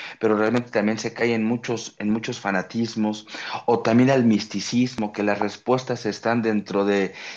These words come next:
el, la, la iluminación divina. Si bien no lo descarta, como tú mencionas,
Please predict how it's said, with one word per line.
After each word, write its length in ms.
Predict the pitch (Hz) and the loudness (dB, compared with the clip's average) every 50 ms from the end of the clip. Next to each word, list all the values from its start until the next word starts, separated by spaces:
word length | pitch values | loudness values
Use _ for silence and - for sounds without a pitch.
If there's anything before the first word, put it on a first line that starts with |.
| - - | -10 0
el, 540 | - 107 107 104 104 104 104 104 101 - 87 | 2 4 6 6 6 6 6 6 4 4 4
la, 340 | 107 107 104 104 101 95 - - | 4 6 6 6 6 4 2 2
la 200 | 101 107 107 104 | 2 4 4 4
iluminación 760 | 104 104 110 107 107 104 101 101 98 - - - 117 117 113 | 4 4 4 4 4 4 2 0 -2 -4 -2 -2 0 0 0
divina. 580 | 110 107 101 113 123 127 117 107 104 107 - - - - - - _ | 0 0 0 2 2 4 4 2 2 -2 -6 -16 -20 -20 -20 -20 _
Si 180 | - - 113 107 | -8 -4 0 2
bien 160 | 120 135 147 | 2 4 4
no 60 | 147 | 4
lo 120 | 135 139 | 2 2
descarta, 580 | 123 113 104 - - 123 120 117 120 117 107 - | 0 0 -2 -2 -2 -2 -2 -2 -2 -6 -8 -6
como 220 | - 95 95 90 | -6 -8 -8 -8
tú 100 | - - | -8 -6
mencionas, 640 | 117 117 113 110 - - 147 117 107 107 110 - - | -6 -4 -4 -4 -2 0 2 2 2 0 -2 -6 -14